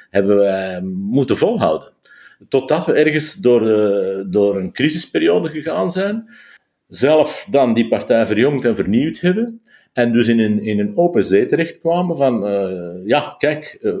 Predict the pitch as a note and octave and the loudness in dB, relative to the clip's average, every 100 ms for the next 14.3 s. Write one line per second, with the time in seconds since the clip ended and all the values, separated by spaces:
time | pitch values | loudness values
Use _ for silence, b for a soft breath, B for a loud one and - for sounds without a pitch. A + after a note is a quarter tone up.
0 | G#2+ B2+ - B2 B2 D#3 B2+ - _ - | 0 -2 0 -2 0 0 0 -4 _ -4
1 | G#2 G2+ G#2 G2+ G#2 G2+ G2+ G2+ C#3+ - | 0 2 0 -2 -4 -6 -10 -4 -4 -4
2 | - D#3 D3+ B2+ C#3 B2+ B2+ C#3 B2 A#2 | -4 -2 -2 2 2 4 2 2 2 2
3 | D3+ E2 D2 - _ b b b b G#2 | 2 0 -6 -12 _ b b b b -2
4 | G2+ G2 G#2+ F#3 D#3+ A2 G2+ G#2+ G2 F2+ | 0 2 2 4 4 2 2 2 0 -2
5 | F2+ E2+ E2+ G2 C3 - G2 G2 F#2 - | -2 -2 -4 -2 -4 -2 0 0 0 -2
6 | F2+ F#2 G#2+ A2+ G#2+ - - F#2+ F2+ G2 | -2 0 0 0 -2 -2 2 2 2 0
7 | F#2 F2 G#2 G#2+ A#2 C#3 - E3+ E3+ G2 | 0 2 2 2 -4 -4 0 0 2 0
8 | - F#2 G3 B B B B F#2 F#2 F2 | 2 0 0 B B B B -2 -2 -4
9 | F2 F2 F2 E2+ E2 F#2 F2+ - F#2 G#2+ | -8 -12 -14 -18 -14 -14 -10 -8 -2 0
10 | F2+ F#2 F2+ F#2+ G#2+ G#2 G#2+ G#2 F#2+ F#2 | -2 -4 -6 -2 0 2 2 2 2 -2
11 | F2+ F2+ F2 F2 F#2 _ _ - - A2+ | -4 -8 -12 -16 -20 _ _ -6 0 0
12 | A#2 F2+ - B2 C#3+ B2+ G2+ G2+ G2+ G2 | 0 -4 -2 0 0 0 0 0 0 0
13 | F#2+ - - - G2 E2 E2+ C3 C#3 D#3 | -2 -6 -10 -4 -2 -2 -2 -2 2 0
14 | F3+ - - | 0 -6 -18